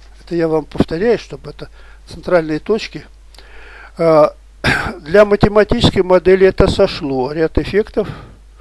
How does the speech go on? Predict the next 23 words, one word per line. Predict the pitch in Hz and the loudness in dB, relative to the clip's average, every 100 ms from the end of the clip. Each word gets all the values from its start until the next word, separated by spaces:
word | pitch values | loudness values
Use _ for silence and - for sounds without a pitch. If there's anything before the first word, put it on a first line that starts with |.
| - - - - | -20 -20 -20 -12
совпало | - 190 - 170 143 135 | 0 0 0 -2 0 -4
с | - | -8
мод-, | 147 131 - - | -16 -20 -20 -18
э, | 156 165 - 156 | -12 -12 -12 -14
с | - | -12
формулой. | 175 156 123 117 110 | -10 -10 -14 -20 -10
Но | 185 226 - - - - - - - - | -8 -8 -14 -20 -20 -20 -20 -20 -20 -10
это | 180 220 214 - - | -4 -2 -2 -4 -8
физически | - 160 196 - - 196 - 170 | -6 -6 -6 -10 -10 -10 -10 -10
не | 170 185 | -6 -6
с-, | 170 - | -6 -10
э, | 208 175 175 165 156 185 202 | -12 -12 -12 -14 -18 -20 -16
не, | 190 | -14
не | - 180 | -6 0
равно-, | 196 208 214 | 2 2 0
э, | 202 180 170 196 | -2 -2 -4 -4
неправомерно, | 190 208 - 214 220 214 180 139 139 139 - - - - - 165 | -6 -6 0 2 2 0 -2 -2 -6 -8 -12 -20 -20 -20 -14 -4
э, | 160 151 156 160 - - | -2 -2 -8 -12 -14 -4
координату | 180 151 160 165 147 - 147 127 - - - - - - - - 151 | -2 0 -2 -2 -2 -2 -4 -6 -12 -20 -20 -20 -20 -20 -20 -20 -8
вектор | 165 160 - 143 - | -4 -4 -4 -8 -4
R | 202 240 180 | 0 0 0
и | 170 | -12
T, | - 214 226 | -8 -4 -4